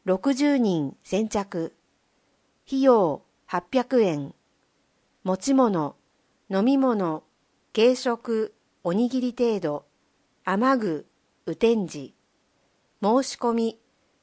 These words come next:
十月十五日水曜十時から、十一月九日日曜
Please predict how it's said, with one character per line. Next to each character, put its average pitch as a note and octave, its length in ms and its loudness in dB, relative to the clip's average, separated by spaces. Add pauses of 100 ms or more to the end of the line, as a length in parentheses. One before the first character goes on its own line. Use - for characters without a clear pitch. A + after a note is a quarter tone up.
十 B3+ 240 0
月 C4+ 380 -2
十 C4 260 0
五 A3 160 0
日 F#3+ 460 -4
水 A#3+ 320 -4
曜 A3 360 0 (220)
十 C#4 240 0
時 A3+ 160 -4
か E3+ 160 -8
ら、 D3+ 220 -10 (400)
十 A#3+ 260 0
一 C4 240 -4
月 B3 300 0
九 F#3+ 120 0
日 A3+ 600 0
日 F3 320 -6
曜 G3+ 380 -2